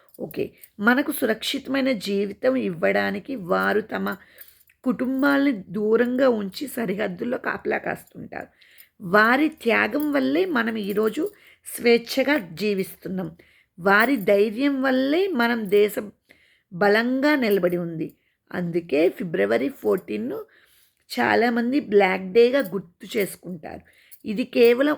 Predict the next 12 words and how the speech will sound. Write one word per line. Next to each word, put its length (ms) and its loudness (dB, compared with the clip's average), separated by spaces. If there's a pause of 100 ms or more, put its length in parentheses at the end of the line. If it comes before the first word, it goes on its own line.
(100)
ఒక 160 -4
విషాదాన్ని 640 0
గుర్తు 280 -4
చేసుకోవడం 720 0
కాదు, 400 0 (1200)
వారి 220 6
త్యాగాన్ని 680 0
కూడా 220 4
గౌరవించడం. 920 0 (640)
టూ 120 0
థౌజండ్ 460 2
నైన్టీన్ 440 0